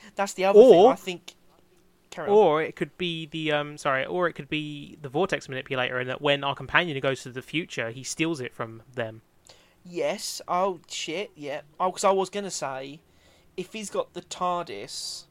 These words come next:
Speaker 1: or no, he shouldn't have the tardis, 'cause if the tardis is now in the museum, Davros
Speaker 2: But he
Speaker 1: wants
Speaker 2: wants
Speaker 1: the tardis, so it wouldn't make
Speaker 2: Yeah.
Speaker 1: sense.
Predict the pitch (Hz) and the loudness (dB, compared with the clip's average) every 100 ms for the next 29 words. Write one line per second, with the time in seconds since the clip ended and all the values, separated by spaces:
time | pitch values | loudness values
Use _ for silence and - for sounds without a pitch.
0 | _ _ _ _ _ _ _ _ _ _ | _ _ _ _ _ _ _ _ _ _
1 | _ _ 165 151 147 _ _ _ _ _ | _ _ -8 -8 -10 _ _ _ _ _
2 | _ _ 190 190 175 185 - 240 190 208 | _ _ -4 -2 -2 -4 -4 -4 -4 -4
3 | 190 170 165 135 131 131 - 156 160 - | -4 -6 -2 -2 -2 -8 -14 -14 -14 -16
4 | _ _ _ _ 160 - 160 156 156 156 | _ _ _ _ -12 -6 -4 -4 -8 -8
5 | 143 147 143 147 147 131 123 123 117 _ | -10 -10 -16 -12 -10 -10 -12 -16 -20 _
6 | _ 156 151 147 - 151 143 147 143 - | _ -4 -4 -8 -8 -6 -4 -4 -4 -2
7 | 135 127 127 139 - - - - - 151 | 0 -2 -6 -12 -14 -16 -20 -12 -4 -4
8 | 156 147 143 131 139 117 - 135 110 - | -4 -8 -8 -6 -4 -4 -4 -6 -8 -12
9 | - | -12